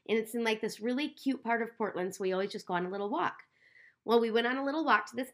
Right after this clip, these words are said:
ice cream shop, and we were walking in, and this couple, like,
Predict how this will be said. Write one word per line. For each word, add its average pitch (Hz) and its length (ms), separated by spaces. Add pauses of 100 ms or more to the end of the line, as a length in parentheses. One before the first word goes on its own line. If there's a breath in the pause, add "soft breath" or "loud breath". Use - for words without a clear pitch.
ice 190 200
cream 170 240
shop, - 380 (680 soft breath)
and 220 520 (220)
we 247 180
were 226 120
walking 320 520 (480)
in, 233 360 (120)
and 262 160
this 254 160
couple, 359 320
like, 185 280